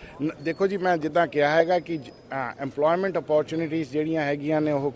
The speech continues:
ਘਟੀਆਂ ਹੋਈਆਂ ਨੇ, ਜੌਬਸ, ਇਕਨੋਮੀ, ਇਨਫਲੇਸ਼ਨ ਬਹੁਤ ਵੱਧ ਗਿਆ ਹੈਗਾ, ਲਾਈਫ ਜਿਹੜੀ ਹੈਗੀ ਆ ਅਫੋਰਡੇਬਿਲਟੀ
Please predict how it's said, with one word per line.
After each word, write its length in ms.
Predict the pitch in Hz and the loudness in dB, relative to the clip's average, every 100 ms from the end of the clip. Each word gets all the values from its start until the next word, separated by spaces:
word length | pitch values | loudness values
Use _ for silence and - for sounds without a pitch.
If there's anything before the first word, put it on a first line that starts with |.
| 127 | -4
ਘਟੀਆਂ 220 | 113 135 | -4 -4
ਹੋਈਆਂ 240 | 135 143 | -2 -2
ਨੇ, 100 | 139 | -4
ਜੌਬਸ, 440 | 120 135 143 139 147 | 0 4 4 2 -2
ਇਕਨੋਮੀ, 420 | - 139 147 139 - - - | 0 0 0 -4 -10 -20 -6
ਇਨਫਲੇਸ਼ਨ 580 | 143 156 - 175 170 196 | -2 0 4 4 4 0
ਬਹੁਤ 240 | 151 170 156 | 4 4 6
ਵੱਧ 180 | 160 | 4
ਗਿਆ 180 | 156 165 | 6 4
ਹੈਗਾ, 260 | 151 151 151 | 4 4 2
ਲਾਈਫ 360 | 131 143 156 | 4 4 2
ਜਿਹੜੀ 280 | 139 160 160 | 2 2 4
ਹੈਗੀ 280 | 147 147 160 | 2 2 4
ਆ 160 | 160 131 | 4 4
ਅਫੋਰਡੇਬਿਲਟੀ 840 | - 160 170 156 165 139 170 | 4 4 4 2 0 0 -2